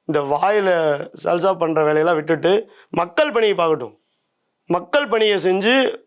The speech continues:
பேர் வாங்குற வழியை பார்க்கட்டும். நாங்க யாரும் வேண்டான்னு சொல்லல. நீங்க களத்தில் நில்லுங்க. நயினார் நாகேந்திரன் அவர், அவர்கள் பாத்தீங்கன்னா எம் எல் ஏ களத்தில் நிக்கிறாரு. எங்க எம் எல் ஏக்கள் பூரா களத்தில் நிக்கிறாங்க, எங்க கட்சிக்காரன் பூரா களத்தில் நிக்கிறாங்க.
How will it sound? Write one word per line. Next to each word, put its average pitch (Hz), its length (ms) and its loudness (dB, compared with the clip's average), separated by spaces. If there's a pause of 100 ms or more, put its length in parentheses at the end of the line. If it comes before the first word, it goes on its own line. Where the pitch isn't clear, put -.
(100)
பேர் 269 240 2
வாங்குற 202 240 0
வழியை 180 200 2
பார்க்கட்டும். 143 480 -4
நாங்க 165 420 -2
யாரும் 202 380 0
வேண்டான்னு 220 360 0
சொல்லல. 151 260 -4 (240)
நீங்க 180 220 0
களத்தில் 214 320 0
நில்லுங்க. 196 340 2
நயினார் 214 340 0
நாகேந்திரன் 185 460 0
அவர், 175 180 2
அவர்கள் 170 260 0
பாத்தீங்கன்னா 185 320 0
எம் 190 160 0
எல் 202 100 0
ஏ 170 200 -4 (400)
களத்தில் 262 400 0
நிக்கிறாரு. 202 280 0
எங்க 175 180 2
எம் 175 120 0
எல் 262 140 2
ஏக்கள் 220 220 0
பூரா 254 160 0
களத்தில் 226 320 -2
நிக்கிறாங்க, 180 480 0
எங்க 170 180 0
கட்சிக்காரன் 240 320 0
பூரா 254 180 0
களத்தில் 214 320 0
நிக்கிறாங்க. 165 440 -2